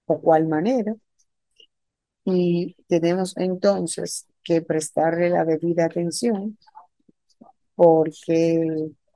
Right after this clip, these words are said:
el, el, el tema está en que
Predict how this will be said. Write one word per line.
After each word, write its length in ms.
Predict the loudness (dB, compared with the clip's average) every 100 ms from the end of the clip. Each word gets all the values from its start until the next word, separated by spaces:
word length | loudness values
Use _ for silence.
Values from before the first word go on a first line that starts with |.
| _ _ _ _ _ _ _ _ _
el, 960 | 2 4 4 2 -2 -2 -2 -2 -4 -10 -16 _ _ _ _ _ _ _ _ 0
el, 440 | 4 6 4 2 0
el 220 | -2 -2
tema 260 | -2 0 -2
está 440 | -2 0 2 0 -8 -20 _ -20 _ _ _ _ _ _
en 340 | 0 2 2 0
que 540 | 0 2 4 2 2